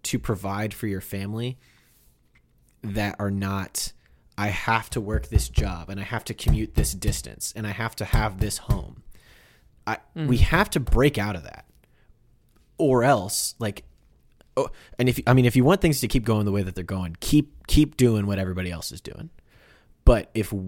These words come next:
Speaker 1: we want to wake people up a little bit and, like, change the culture and show them, like, "Hey, we're, we're, we're actually living a little bit differently than you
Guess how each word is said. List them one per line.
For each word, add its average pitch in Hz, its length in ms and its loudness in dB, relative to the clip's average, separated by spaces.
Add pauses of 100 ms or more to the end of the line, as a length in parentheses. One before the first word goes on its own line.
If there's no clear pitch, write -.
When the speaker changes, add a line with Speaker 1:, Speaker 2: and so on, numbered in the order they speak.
(120)
Speaker 1:
we 123 320 0
want 151 260 2
to 104 380 -2 (800)
wake 123 300 2
people 110 320 2
up 127 160 0
a 104 40 0
little 87 260 -6
bit 76 360 -10
and, 98 140 -6
like, 90 220 -10
change 123 340 -2
the 101 80 -6
culture 104 440 -4
and 92 200 -8
show 120 240 -2
them, 104 160 -4
like, 92 160 -8
"Hey, 113 500 2 (480)
we're, 113 220 -2
we're, 117 280 0
we're 107 160 -2
actually 113 280 0
living 107 300 2
a 98 60 0
little 113 220 0
bit 101 200 -4
differently 90 400 -6
than 87 180 -8
you 82 300 -10